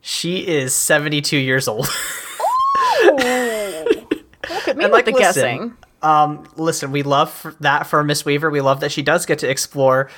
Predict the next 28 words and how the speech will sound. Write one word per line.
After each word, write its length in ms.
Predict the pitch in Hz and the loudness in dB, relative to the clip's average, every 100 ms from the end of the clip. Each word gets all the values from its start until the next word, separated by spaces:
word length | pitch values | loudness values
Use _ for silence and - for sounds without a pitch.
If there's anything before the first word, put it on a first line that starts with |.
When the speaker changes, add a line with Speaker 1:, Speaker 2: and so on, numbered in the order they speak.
| - - - - | -20 -20 -20 -18
Speaker 1:
th-, 320 | 113 127 151 147 | -16 -12 -10 -4
her, 460 | 160 143 143 143 139 _ | 0 4 4 2 -4 _
you 100 | - | -6
know, 140 | 139 135 | -2 -2
the 100 | 135 | -2
times 320 | - 139 139 | 0 -2 -2
when 80 | 131 | -6
she's 280 | - 135 - | -6 -8 -2
felt 200 | 139 135 | 0 0
uncomfortable. 840 | 131 - 139 131 139 127 120 135 - - - - _ | -4 -4 -6 -4 -6 -6 -6 -8 -12 -20 -20 -20 _
Um, 460 | 117 123 120 120 120 _ - - _ _ _ _ _ _ | -2 0 0 -4 -12 _ -20 -20 _ _ _ _ _ _
it 180 | 151 165 | -6 -2
is 360 | 180 185 - _ _ _ - | 0 -2 -4 _ _ _ 0
a 100 | 175 | 0
choice 500 | - - 165 165 - | 0 0 2 2 -2
to 120 | - | -4
make 260 | 151 156 - | -2 -2 0
her 120 | 160 | -2
play 520 | 151 170 147 143 147 - _ _ _ | 0 2 4 4 0 -10 _ _ _
a, 140 | - - - - _ | -20 -18 -18 -20 _
a 140 | 156 147 | -2 0
biracial 920 | 147 151 147 151 - - - 220 165 - - - - - - | 0 0 0 0 0 0 0 0 0 -2 -8 -20 -20 -20 -20
<laughs> 400 | _ _ _ - | _ _ _ -2
alien 840 | 180 175 160 151 143 151 151 151 175 | 0 0 0 2 0 -2 -10 -14 -4
teen. 640 | - 175 135 131 165 - - _ _ _ _ _ - _ _ _ | -2 0 -2 -2 -2 -4 -12 _ _ _ _ _ -20 _ _ _
Speaker 2:
Yes, 320 | 220 196 165 - | -6 -6 -6 -6
named 280 | 196 180 - | -6 -6 -10
Kiri. 520 | - 254 196 - 170 | -4 0 0 -2 -10